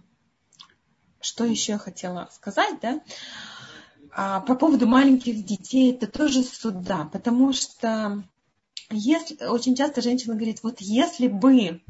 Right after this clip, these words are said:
мне не мешали дети, тогда я бы всё успела». Но Всевышний мне дал именно эту ситуацию. Он мне дал маленьких детей, и даже, не дай Бог, бывает такое, что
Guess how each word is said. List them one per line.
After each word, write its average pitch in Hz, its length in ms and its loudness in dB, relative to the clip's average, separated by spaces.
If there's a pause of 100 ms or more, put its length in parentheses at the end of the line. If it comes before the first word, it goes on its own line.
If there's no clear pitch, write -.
(640)
мне 247 280 4
не 226 160 2
мешали 233 360 -2
дети, 269 540 -2 (420)
тогда 220 240 -4
я 277 120 4
бы 226 120 0
всё - 300 0
успела». 185 600 -6 (300)
Но 220 60 -2
Всевышний 277 540 2
мне 262 280 8
дал 277 300 4
именно 294 300 8
эту 247 220 2
ситуацию. 196 800 -6 (320)
Он 320 180 6
мне 277 120 6
дал 262 180 4
маленьких 254 440 4
детей, 208 380 -4
и - 140 -10
даже, 254 240 2
не 262 140 8
дай 254 280 2
Бог, 233 320 2
бывает 240 340 0
такое, 247 300 -2
что 214 280 -6